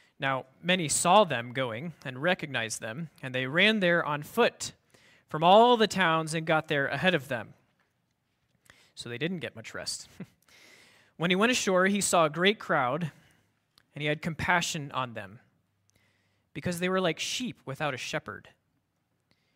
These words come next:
And he began to teach them many things. And when it grew late, his disciples came to him and said, 'This is a desolate place,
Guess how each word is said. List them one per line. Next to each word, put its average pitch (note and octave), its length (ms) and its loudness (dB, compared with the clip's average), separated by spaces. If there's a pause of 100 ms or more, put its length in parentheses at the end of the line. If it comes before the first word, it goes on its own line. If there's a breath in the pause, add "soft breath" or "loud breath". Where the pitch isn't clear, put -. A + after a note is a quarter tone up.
(600)
And D3+ 80 -8
he D#3+ 60 -6
began F3+ 300 2
to G3 80 0
teach - 360 -4
them A#2 320 -4 (100)
many D#3+ 320 -2
things. - 640 -10 (720 soft breath)
And C3+ 80 -6
when F#3 140 2
it B3 80 0
grew A3+ 220 -4
late, D#3 280 -2
his E3+ 140 -6
disciples F#3 500 0
came G#3+ 280 -2
to D#3+ 80 -4
him C#3 160 -4
and E3 100 -8
said, D3 320 0 (420 soft breath)
'This A3 160 -2
is C4 100 -2
a G3 60 2
desolate F3+ 560 -2
place, G#3+ 600 -2